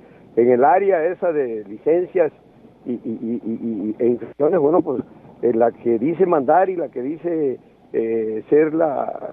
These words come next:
la que hace todas las cosas ahí es la, la, la licenciada,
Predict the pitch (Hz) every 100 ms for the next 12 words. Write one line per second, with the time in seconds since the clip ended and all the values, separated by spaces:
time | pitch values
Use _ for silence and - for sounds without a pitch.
0 | - - - 120 117 151 156 127 151 143
1 | 156 170 143 120 139 180 202 - - -
2 | 135 156 165 139 131 113 113 110 110 -
3 | - 110 107 110 113 110 110 107 117 104
4 | 165 190 180